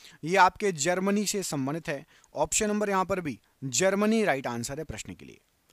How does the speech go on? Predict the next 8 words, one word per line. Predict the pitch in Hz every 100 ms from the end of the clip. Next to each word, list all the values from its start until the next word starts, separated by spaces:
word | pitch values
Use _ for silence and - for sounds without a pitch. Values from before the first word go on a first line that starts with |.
| _ - - - -
सैयद | - 196 247
वंश | 240 208 208
के | 226
संस्थापक | 208 190 - 175 185 -
किसे | 170 175
माना | 151 123 117
जाता | 113 98 113
है? | 127 -